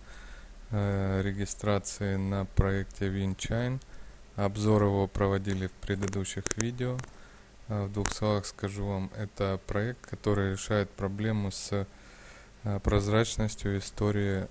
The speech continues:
э, автомобилей на вторичном рынке. Ну, соответственно, э, при помощи блокчейн, э, когда информация о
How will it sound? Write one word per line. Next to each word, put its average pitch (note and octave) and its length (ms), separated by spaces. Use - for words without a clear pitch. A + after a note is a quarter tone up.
э, F#2 340
автомобилей G2 720
на G2+ 180
вторичном F#2+ 680
рынке. G#2+ 460
Ну, G2 160
соответственно, F#2+ 840
э, F#2 540
при G#2+ 120
помощи G2+ 460
блокчейн, A2 800
э, G2 180
когда G2 300
информация G2+ 760
о G2+ 260